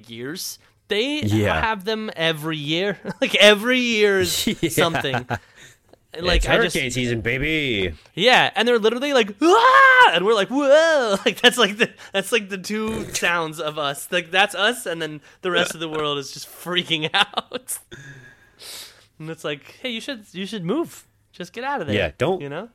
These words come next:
Speaker 2: don't live there. Just 'cause we
Speaker 1: Yeah.
Speaker 2: landed there doesn't mean you have to stay there. <laughs>
Speaker 1: Yeah, you don't have to stay there. Like, the rest of the eight months of this, eight months of the year, everything's great, and then I almost die for four months, but the rest is just fantastic. And I'm like, "You're fucking stupid."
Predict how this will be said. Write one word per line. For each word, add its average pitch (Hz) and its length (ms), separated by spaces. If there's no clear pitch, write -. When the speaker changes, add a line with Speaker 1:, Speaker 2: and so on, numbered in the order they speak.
Speaker 2:
don't 120 320
live 110 240
there. 78 240
Just - 240
'cause 220 200
we 202 120
Speaker 1:
Yeah. 117 100
Speaker 2:
landed 135 320
there 160 200
doesn't 120 360
mean 117 160
you 104 120
have 92 240
to 95 100
stay 82 320
there. - 440
<laughs> - 40
Speaker 1:
Yeah, 175 260
you 165 120
don't 156 260
have 165 240
to - 80
stay 135 260
there. 135 140
Like, 196 220
the 269 80
rest 254 300
of 226 120
the 190 120
eight 254 200
months 214 240
of 170 160
this, 175 340
eight 254 220
months 240 180
of 196 80
the 202 80
year, 190 140
everything's 160 420
great, 165 260
and 131 120
then 160 80
I 170 140
almost 180 340
die 175 240
for 147 120
four 143 200
months, 135 360
but 147 300
the 180 80
rest 247 260
is 165 120
just 147 220
fantastic. 165 720
And 131 40
I'm 127 60
like, 123 140
"You're 170 200
fucking 123 300
stupid." - 400